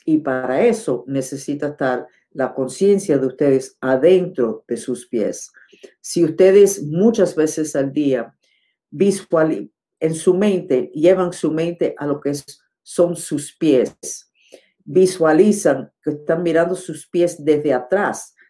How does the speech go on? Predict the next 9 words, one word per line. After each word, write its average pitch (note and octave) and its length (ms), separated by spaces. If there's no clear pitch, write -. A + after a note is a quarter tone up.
del C#3+ 160
cuerpo D3 360
de C3 80
ustedes, C3 460
como B2+ 160
si C#3 140
ustedes E3 180
estuvieran F3+ 400
atrás E3+ 420